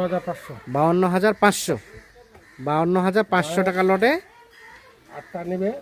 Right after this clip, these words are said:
Speaker 2: হ্যাঁ।
Speaker 1: বাহান্ন হাজার পাঁচশো।
Speaker 2: হ্যাঁ।
Speaker 1: আর কাটে নিবে গেলে কম বেশি হবে।
Speaker 2: কাটে নিবে গেলে দেওয়া যাবে?
Speaker 1: দেওয়া যাবে কম
Speaker 2: মানে
Speaker 1: বেশি।
Speaker 2: এখান থেকে যে কয়টা পছন্দ, সে কয়টাই দেওয়া যাবে?
Speaker 1: দেওয়া যাবে।
Speaker 2: তবে দামের
Speaker 1: দাম
Speaker 2: একটু
Speaker 1: দরে
Speaker 2: হেরফের হবে,
Speaker 1: হেরফের হবে।
Speaker 2: ওটা আলাপ আলোচনা ফোনে
Speaker 1: হুম।
Speaker 2: হবে।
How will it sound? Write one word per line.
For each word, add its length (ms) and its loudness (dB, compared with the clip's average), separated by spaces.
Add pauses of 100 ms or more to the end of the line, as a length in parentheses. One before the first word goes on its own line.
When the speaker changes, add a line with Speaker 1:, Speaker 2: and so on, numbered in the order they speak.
Speaker 2:
হ্যাঁ। 220 4
Speaker 1:
বাহান্ন 260 -6
হাজার 240 -10
পাঁচশো। 340 -14 (320)
Speaker 2:
হ্যাঁ। 220 0 (320)
Speaker 1:
আর 160 -14
কাটে 320 -8
নিবে 260 -4
গেলে 220 -2
কম 220 -10
বেশি 200 -8
হবে। 240 -8 (300)
Speaker 2:
কাটে 260 4
নিবে 220 4
গেলে 160 4
দেওয়া 260 6
যাবে? 200 0 (160)
Speaker 1:
দেওয়া 200 -6
যাবে 180 -8
কম 140 -14
Speaker 2:
মানে 140 -2
Speaker 1:
বেশি। 80 4
Speaker 2:
এখান 160 2
থেকে 180 2
যে 180 4
কয়টা 240 4
পছন্দ, 300 -2 (120)
সে 100 0
কয়টাই 240 4
দেওয়া 200 2
যাবে? 160 -2
Speaker 1:
দেওয়া 140 -2
যাবে। 200 -6 (420)
Speaker 2:
তবে 320 4
দামের 560 4
Speaker 1:
দাম 320 -4
Speaker 2:
একটু 140 2
Speaker 1:
দরে 80 4
Speaker 2:
হেরফের 300 4
হবে, 220 0
Speaker 1:
হেরফের 260 -6
হবে। 180 -16 (200)
Speaker 2:
ওটা 140 -6
আলাপ 240 2
আলোচনা 360 -2
ফোনে 160 2
Speaker 1:
হুম। 80 2
Speaker 2:
হবে। 200 -4